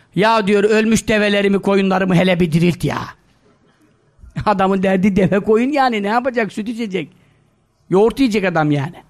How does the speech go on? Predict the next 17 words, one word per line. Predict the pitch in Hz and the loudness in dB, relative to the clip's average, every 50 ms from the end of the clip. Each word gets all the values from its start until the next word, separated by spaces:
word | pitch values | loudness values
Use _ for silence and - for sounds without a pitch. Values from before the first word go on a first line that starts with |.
| _ _ _ _ _ _ _ - | _ _ _ _ _ _ _ -4
Develeri, | 226 240 226 214 208 202 196 202 | -2 0 0 0 0 0 0 0
koyunları | - 196 196 190 190 185 175 175 165 - | 0 0 0 0 0 0 -2 -2 -2 -2
kaldırıyor. | 160 160 151 139 143 143 143 - 156 196 - _ _ _ - - - - - - _ | -2 -2 -2 -2 -4 -6 -8 -10 -12 -16 -20 _ _ _ -20 -20 -20 -20 -20 -6 _
Aynı | 381 392 415 392 370 339 320 294 240 | 0 0 2 2 2 2 0 0 0
develerini, | 302 330 339 330 302 285 277 254 240 220 202 180 | 0 2 2 2 2 2 2 2 2 2 0 0
koyunlarını | - 247 302 339 339 320 302 285 269 247 233 214 196 180 - - | 0 2 2 2 2 2 2 2 2 0 0 -2 -2 -4 -4 -4
kaç | - 302 392 - - - | -2 -2 -2 -2 -2 -2
kiloysa, | - 302 311 330 320 277 - - 233 180 143 127 - _ _ _ _ _ _ _ _ _ _ _ _ _ _ | 0 2 2 2 2 2 0 0 0 0 -2 -4 -8 _ _ _ _ _ _ _ _ _ _ _ _ _ _
hangi | - - - 359 453 466 440 403 392 - | -8 -2 0 0 2 2 0 0 0 0
şekilde | - 359 339 233 311 339 330 381 370 311 | 2 0 0 0 -2 -2 -2 -2 0 0
deveyse, | 339 311 311 339 349 330 233 302 247 196 170 | 2 2 4 4 2 2 2 0 0 0 0
alaca | - 240 277 285 285 277 254 302 302 | 0 0 0 2 0 0 0 0 0
mı, | 285 285 262 202 208 | 0 -2 -2 0 2
boz | 262 294 294 285 | 2 2 2 2
mu, | 302 294 269 214 202 | 0 -2 -2 0 0
beyaz | 254 262 269 285 294 277 | 2 2 2 2 0 0
mı, | 302 277 190 | -2 -8 -14